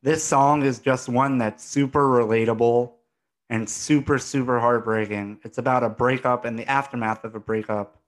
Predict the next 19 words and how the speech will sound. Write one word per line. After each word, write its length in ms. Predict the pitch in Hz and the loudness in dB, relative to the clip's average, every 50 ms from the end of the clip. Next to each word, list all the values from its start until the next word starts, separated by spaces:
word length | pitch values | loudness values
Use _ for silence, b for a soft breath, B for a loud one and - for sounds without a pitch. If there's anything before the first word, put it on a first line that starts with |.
| _ _ _ _ _ _ _ _ | _ _ _ _ _ _ _ _
and 160 | 147 139 117 | -6 -4 -2
how 140 | 117 127 123 | -2 0 0
you 100 | 127 123 | -2 -2
go 180 | 113 120 123 120 | 0 0 0 0
from 180 | 120 120 117 | 0 -4 -8
hearing 360 | 110 110 123 123 123 120 120 113 | -6 -6 -4 -2 -2 -2 -4 -6
from 160 | - 123 120 | -6 -6 -4
that 160 | 117 113 110 | -4 -6 -4
person 340 | - 117 113 - - 117 110 - | -6 -6 -8 -8 -10 -14 -10 -8
every 240 | 131 117 123 123 | -8 -6 -6 -6
day 520 | 117 120 120 120 120 117 113 113 113 117 - _ _ _ _ _ _ _ _ _ | -2 0 0 2 2 0 0 -2 -4 -8 -12 _ _ _ _ _ _ _ _ _
to 340 | - 127 120 117 113 113 117 - | -4 -2 0 0 0 -2 -4 -8
once 360 | - 117 135 147 139 131 - | -4 -2 -2 0 0 -2 -4
or 80 | 139 123 | -6 -6
twice 360 | - 131 127 127 123 123 - | -4 -2 0 0 0 -2 -6
a 60 | 120 | -8
year. 560 | 110 110 117 120 117 110 107 101 101 101 104 _ _ _ _ _ _ _ _ _ _ _ | -8 -4 -2 0 0 0 0 -2 -4 -6 -10 _ _ _ _ _ _ _ _ _ _ _
But 300 | 127 123 117 117 117 - - _ _ _ _ | 0 0 0 0 -4 -8 -14 _ _ _ _
<clears throat> 60 | - | -4